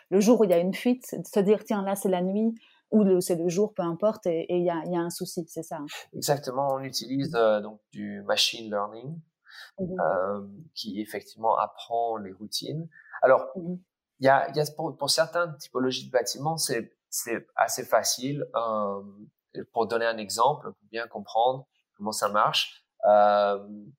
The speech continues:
Speaker 2: un, un immeuble de bureau, typiquement,
Speaker 1: Mhm.
Speaker 2: ben, le t-, l'activité humaine, elle est entre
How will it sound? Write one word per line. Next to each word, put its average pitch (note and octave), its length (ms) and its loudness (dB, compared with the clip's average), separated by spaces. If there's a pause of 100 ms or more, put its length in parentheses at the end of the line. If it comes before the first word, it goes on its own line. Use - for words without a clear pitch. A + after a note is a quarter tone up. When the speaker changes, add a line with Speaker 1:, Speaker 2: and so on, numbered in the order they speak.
(640)
Speaker 2:
un, G2+ 800 4
un A2 320 -2
immeuble C3 400 -2
de G#2+ 80 -6
bureau, G#2+ 540 -6 (320)
typiquement, B2 640 0
Speaker 1:
Mhm. - 60 -16 (600)
Speaker 2:
ben, G#2+ 300 2 (160)
le A2 180 -6
t-, - 180 -12 (140)
l'activité A2+ 600 -2
humaine, A#2 440 -2
elle G2+ 140 -4
est G#2 60 -4
entre G2+ 720 -4